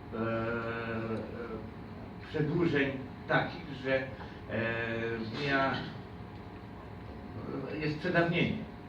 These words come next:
E, sprawa policjantów dotąd prowadzona, że jest przedawnienie. Dalej, następna sprawa jest w Elblągu.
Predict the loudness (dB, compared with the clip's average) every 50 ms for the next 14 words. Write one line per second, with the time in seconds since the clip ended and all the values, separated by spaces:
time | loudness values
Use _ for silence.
0 | -10 -10 -10 -10 -10 -10 -10 -10 -8 -8 -8 -10 -10 -10 -12 -12 -12 -12 -12 -12
1 | -12 -12 -12 -12 -8 -6 -4 -2 0 0 -2 -2 2 6 8 8 8 8 8 6
2 | 6 6 6 6 6 6 6 6 2 0 -2 -2 -2 0 8 8 8 10 8 4
3 | 4 4 0 4 4 4 4 4 2 2 2 2 2 2 2 0 0 0 -2 -6
4 | -10 -10 -12 -6 0 0 0 0 0 -4 -8 -10 -8 -2 2 2 4 6 6 4
5 | 4 4 0 -2 -2 -4 -4 -6 -6 -6 -6 -6 -6 -4 0 4 6 8 8 8
6 | 8 4 2 0 0 -2 -2 0 0 0 0 0 2 2 0 0 2 0 0 2
7 | 2 2 2 2 2 0 -2 -4 -6 -8 -8 -4 -2 -2 0 0 2 4 4 4
8 | 4 2 0